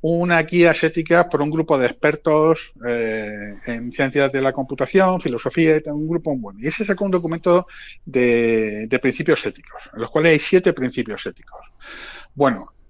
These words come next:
en la evaluación que tenemos que hacer de impacto, que exige el reglamento, se tiene que basar en estos siete principios éticos.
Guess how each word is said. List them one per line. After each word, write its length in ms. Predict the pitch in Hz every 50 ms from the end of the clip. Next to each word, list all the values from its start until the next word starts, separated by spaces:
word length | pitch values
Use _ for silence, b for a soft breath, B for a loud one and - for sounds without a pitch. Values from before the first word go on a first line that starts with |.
| - -
en 300 | 143 139 139 139 135 131
la 180 | 127 127 123
evaluación 760 | 123 123 123 123 123 127 123 117 - - 196 240 202 123 -
que 140 | - - 120
tenemos 260 | - 120 131 147 151
que 80 | - 147
hacer 220 | - - 170 -
de 80 | - 117
impacto, 640 | 110 107 104 - - 170 - - _ - 143 185 220 -
que 100 | - 104
exige 340 | - - 143 131 - 135
el 180 | 113 113 110 104
reglamento, 840 | - 113 113 110 117 120 123 151 175 196 196 - - 196 220 233 226 -
se 200 | - - 151 131
tiene 240 | - 156 165 160 147
que 100 | 160 160
basar 380 | 156 151 - - 185 180 165
en 100 | 147 139
estos 260 | 143 - - 165 - -
siete 380 | - - 170 170 170 170 147
principios 560 | - - 117 110 - - 113 - 104 98 -
éticos. 320 | 113 98 - - - -